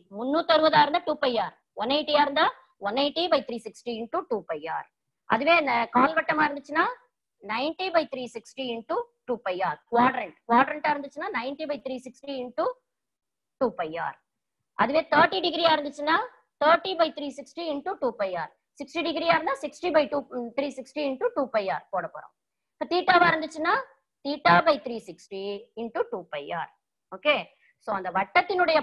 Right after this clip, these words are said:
பரப்பளவையும் சுற்றளவையும் நம்ம மனசுல வச்சுக்கிட்டா போதும். நம்ம வந்து இது எல்லாமே வந்து ஈஸியா நம்ம கான்செப்டோட connect பண்ணிக்கலாம். So வட்டத்தின் sector, area of the sector is theta by three sixty into pi r square. அதனுடைய,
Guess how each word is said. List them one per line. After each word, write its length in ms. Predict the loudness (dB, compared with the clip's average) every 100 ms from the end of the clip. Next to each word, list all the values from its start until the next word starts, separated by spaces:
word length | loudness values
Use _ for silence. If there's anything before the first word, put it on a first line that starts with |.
| 4
பரப்பளவையும் 600 | 2 4 0 0 -6 -10
சுற்றளவையும் 480 | -10 -6 -4 -4 -4
நம்ம 120 | -4 -6
மனசுல 320 | -8 -4 -6
வச்சுக்கிட்டா 320 | -6 -4 -2 -2
போதும். 380 | -6 -6 -6 -8 -8 _ _ -6
நம்ம 120 | -4 -4
வந்து 200 | 4 4 4 -4 _ -12
இது 100 | -2
எல்லாமே 440 | 0 4 4 4 0 -2
வந்து 140 | -4 -8 -10
ஈஸியா 240 | -4 -4 -2
நம்ம 120 | -6 -2 -2
கான்செப்டோட 540 | -2 -6 -8 -2 2 2 0 _ _ _
connect 260 | -6 -6 -8
பண்ணிக்கலாம். 500 | -8 -8 -2 0 0 -6 _ _ _
So 40 | -4 0
வட்டத்தின் 420 | 0 0 0 -2 -6 -8 -8
sector, 400 | -10 2 4 4 -2 _ _ _
area 340 | 4 4 4 2
of 60 | 0
the 80 | -10
sector 300 | -8 2 2 2
is 80 | -6 -12
theta 240 | -4 0 2
by 80 | 0 -6
three 180 | -12 -14
sixty 280 | -20 _ -10 -8
into 140 | -10 -8
pi 100 | -4 0 -2
r 40 | -4
square. 460 | -8 -4 0 0 -2 _ _ _
அதனுடைய, 420 | -4 -2 -4 0